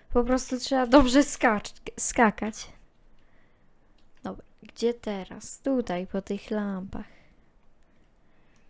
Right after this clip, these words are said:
O, idziemy na jakąś bardziej większą górkę. To bardzo fajnie. Ogólnie nie zas-, nie zapomnijcie zostawić subika i łapkę w górę.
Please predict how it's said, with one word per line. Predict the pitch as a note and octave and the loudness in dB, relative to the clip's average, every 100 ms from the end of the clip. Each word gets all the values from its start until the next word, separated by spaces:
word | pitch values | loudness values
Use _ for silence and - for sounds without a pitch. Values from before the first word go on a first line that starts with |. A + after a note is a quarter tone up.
| - _ _ _ _ _ - _ - - F#3 | -20 _ _ _ _ _ -20 _ -20 -12 -2
O, | G3 | 0
idziemy | - A3+ A#3 C4 C4+ | 0 4 6 6 6
na | B3+ B3+ | 4 2
jakąś | B3+ B3+ A#3+ | 2 0 2
bardziej | A3 A#3+ A#3+ A#3+ B3 | 6 6 4 -2 -2
większą | A#3+ C4 C4 B3 B3+ | 0 0 0 2 4
górkę. | C4+ C4 F#3 - F3+ - - - - | 6 6 4 -2 -8 -10 -18 -20 -6
To | G3 G3+ G#3 G#3 | -4 -2 -4 -4
bardzo | G#3+ G#3+ A3+ | -2 0 -2
fajnie. | A3+ A3 G3 F#3 A3 - - _ _ _ _ _ _ _ _ _ _ - _ _ _ _ _ _ - | 0 0 0 -2 -6 -8 -16 _ _ _ _ _ _ _ _ _ _ -20 _ _ _ _ _ _ -4
Ogólnie | A3 B3 B3 B3 B3 | 4 8 8 8 4
nie | B3+ | 2
zas-, | B3+ B3+ - - A3 | 2 0 -2 -8 2
nie | B3 A#3+ | 4 4
zapomnijcie | B3+ B3+ B3+ C4 C4 A#3 | 2 0 -2 -2 0 0
zostawić | A3+ A3 G#3+ G#3 G#3+ - | 0 -4 -4 -4 -6 -6
subika | - G#3+ G#3 G3+ F#3+ G#3 A#3 | -2 -2 -4 -4 -2 0 0
i | |
łapkę | G#3+ G#3+ - G#3+ | 0 -2 -2 -4
w | G#3 | -6
górę. | G3 F#3+ F#3+ | -8 -6 -6